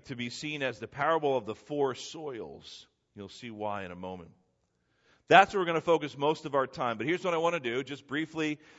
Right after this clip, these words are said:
give you an overview of what's going on, talk about these parables, and then I would like to look at mostly the parable of the false, the four soils. I'm gonna summarize each parable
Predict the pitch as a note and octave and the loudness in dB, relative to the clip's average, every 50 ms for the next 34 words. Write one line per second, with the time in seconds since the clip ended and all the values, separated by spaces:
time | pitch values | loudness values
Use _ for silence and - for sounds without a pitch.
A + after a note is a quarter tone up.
0 | - _ _ - F3 F#3 A3 A3+ A3 G#3+ F3 F3 F#3+ G#3 G3 G3 F3+ C#3+ D3 D#3 | -20 _ _ 0 0 2 2 2 2 6 6 8 8 8 8 6 4 4 4 4
1 | D#3+ D3+ C#3 A#2+ D3+ E3+ E3 - - F3+ F#3 F3+ E3+ D#3 C3+ A#2+ A#2 B2 C#3+ D#3+ | 4 4 4 4 4 2 2 0 -2 0 2 2 2 2 2 2 4 4 4 4
2 | F3 E3 - - - _ _ _ - D#3+ F3 F3+ - F3+ D#3+ E3 D#3+ D#3 D3 D3 | 2 -2 -10 -20 -20 _ _ _ 4 6 6 6 4 4 4 6 6 4 2 -2
3 | - - - D3 C#3+ B2 C3 C3+ C3+ D3 D3+ D#3 D3+ - - - - _ - _ | -8 -8 -6 -2 0 2 2 4 4 6 4 4 4 0 -8 -16 -18 _ -20 _
4 | _ _ B2 C3+ C#3+ E3+ F#3 F#3+ F3 D#3 D3 D3 C3+ C3 C3 C#3 D3+ D3+ C#3+ E3+ | _ _ -6 0 2 4 4 6 4 4 4 2 2 4 4 4 4 4 0 -4
5 | D#3+ C#3+ D3 D#3+ D#3 - C#3 B2 A#2+ A#2+ A#2+ B2 A#2+ A#2+ C3 E3+ F#3 F3+ - - | -2 0 0 0 0 2 2 2 2 2 2 0 2 2 4 4 4 2 0 -2
6 | F3 F#3 F#3+ G#3 G#3 F#3+ - - _ - _ _ _ _ _ _ _ - A#2 - | -2 0 -2 -2 -2 -6 -14 -20 _ -20 _ _ _ _ _ _ _ -14 -14 -8
7 | - D#3+ C#3+ D3+ D3+ D3 C#3 C3+ B2+ A#2+ - C3+ C3 B2+ B2 - - - A#2+ - | -4 -2 -2 0 0 0 0 0 -2 -4 -2 -2 -2 -2 -2 -6 -10 -12 -12 -10
8 | - - C3 A#2 A2+ - B2+ A2 F2+ - A2+ C3+ F3 A3 A3+ G#3+ - - - G#3+ | -6 -6 -6 -6 -6 -4 -4 -4 -4 -4 -4 -6 -4 -4 -4 -4 -4 -2 -2 -2
9 | G#3+ G#3 G3 F3+ D#3+ E3 D#3+ D3 B2 D#3+ D#3 C#3+ - - - E3 D#3 D#3 C#3 A2+ | 0 2 2 4 4 4 4 2 -2 -8 -10 -10 -12 -12 -8 -6 -4 -4 -4 -4
10 | G2 G2+ F#2 G2 A2 - | -4 -4 -4 -4 -6 -6